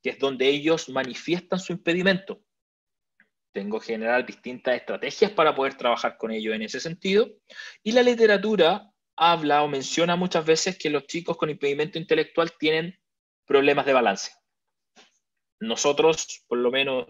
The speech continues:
no lo hemos evidenciado de gran forma, pero lo menciona la literatura, por ende, nunca está de más tenerlo en consideración. Eh,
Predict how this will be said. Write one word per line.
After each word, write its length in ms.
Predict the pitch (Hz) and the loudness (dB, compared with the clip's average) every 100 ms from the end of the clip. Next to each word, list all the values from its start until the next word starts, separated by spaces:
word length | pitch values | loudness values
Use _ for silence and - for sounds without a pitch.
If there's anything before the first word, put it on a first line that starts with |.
| - | -12
no 340 | 120 127 147 | -10 -2 4
lo 160 | 147 139 | 6 6
hemos 200 | 139 135 | 4 0
evidenciado 640 | 127 110 110 - 143 147 | 0 -2 -2 0 4 4
de 80 | 147 | 4
gran 180 | 151 160 | 2 0
forma, 500 | 214 202 214 220 _ _ - _ | 2 2 0 -4 _ _ -20 _
pero 300 | - 196 208 | 2 4 4
lo 140 | 190 160 | 6 4
menciona 400 | 151 - 170 170 | 4 0 0 2
la 100 | 165 | 2
literatura, 800 | 151 156 151 165 185 220 - _ | 2 0 0 2 2 0 -4 _
por 160 | 185 175 | 0 2
ende, 360 | 175 175 180 | 2 0 -2
nunca 320 | 170 165 - | 0 -2 -4
está 180 | 160 156 | 0 2
de 100 | 151 | 2
más 200 | 156 151 - _ | 0 -4 -10 _
tenerlo 300 | 143 139 139 | -6 -4 -6
en 60 | 139 | -6
consideración. 680 | 131 - 120 117 - 92 - _ _ _ - - _ _ _ _ _ _ _ _ _ _ _ _ _ _ _ _ _ _ _ _ _ _ _ _ _ _ _ _ | -8 -4 -2 -4 -6 -12 -16 _ _ _ -20 -20 _ _ _ _ _ _ _ _ _ _ _ _ _ _ _ _ _ _ _ _ _ _ _ _ _ _ _ _
Eh, 380 | 117 113 110 104 | -14 -12 -14 -16